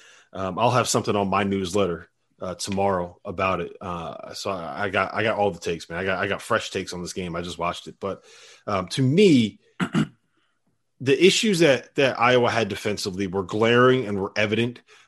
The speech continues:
But the biggest problem facing them from that game is that, uh, so Luka Garza didn't get a post tou-, like, Indiana went on that twenty-three to three r-, run.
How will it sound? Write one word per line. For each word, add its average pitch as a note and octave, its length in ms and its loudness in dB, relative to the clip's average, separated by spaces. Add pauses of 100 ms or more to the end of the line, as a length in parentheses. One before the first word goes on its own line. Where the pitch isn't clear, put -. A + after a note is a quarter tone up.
But A#2+ 140 -4
the G#2+ 60 -6
biggest F3 480 0
problem C3+ 380 2
facing A#2 540 -2
them F2+ 340 -6
from C#3 280 0
that B2 180 2
game F#2 360 -2
is G2+ 220 -8
that, G2+ 400 0 (600)
uh, F#2+ 220 -6 (100)
so C3+ 180 0
Luka F3 300 0
Garza B2+ 360 6
didn't B2 260 0
get G#3+ 100 4
a G#2+ 40 2
post - 360 -2
tou-, G2+ 120 -4
like, G#2+ 220 -2 (160)
Indiana E3+ 340 8
went C3 160 6
on B2 100 4
that G#2+ 120 -4
twenty-three A#2+ 440 -4
to G#2+ 60 -6
three G#2+ 200 -2
r-, G2+ 160 -4 (120)
run. A2 300 -2